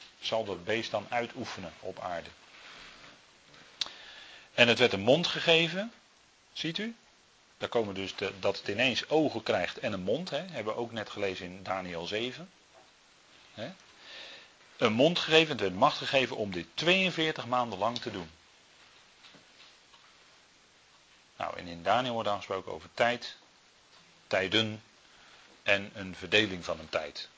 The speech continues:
Dus we zeggen dan altijd gemakshalve een halve tijd, maar een verdeling staat peleg, een verdeling van een tijd. Dus, eh, daar,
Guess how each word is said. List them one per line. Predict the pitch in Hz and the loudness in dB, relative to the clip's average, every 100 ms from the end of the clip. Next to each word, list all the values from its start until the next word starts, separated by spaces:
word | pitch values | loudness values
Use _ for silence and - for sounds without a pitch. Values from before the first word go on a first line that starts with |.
| - | -18
Dus | 80 | -16
we | 82 | -6
zeggen | 101 92 | -2 -2
dan | 90 85 | -4 -6
altijd | 85 - | -8 -10
gemakshalve | 98 87 - 87 82 82 | -8 -6 -4 -4 -6 -6
een | |
halve | 95 101 87 | -2 -2 -2
tijd, | - 87 95 - - - | -4 -4 -4 -8 -16 -16
maar | - 87 | -10 -8
een | 87 | -8
verdeling | 98 92 98 90 | -6 -2 -2 -2
staat | 90 98 - | -2 -2 0
peleg, | 104 90 104 - | 0 2 0 -2
een | 95 | -12
verdeling | 95 95 113 107 101 | -6 -2 0 -2 -4
van | 98 | -6
een | 95 | -6
tijd. | - 82 76 - - - - - - - - | -4 -4 -6 -14 -20 -20 -20 -20 -20 -20 -14
Dus, | 90 - - - | -10 -10 -10 -14
eh, | - - - - - - - - - - - - 98 | -14 -14 -18 -20 -20 -20 -20 -20 -20 -20 -20 -20 -14
daar, | 92 92 | -2 0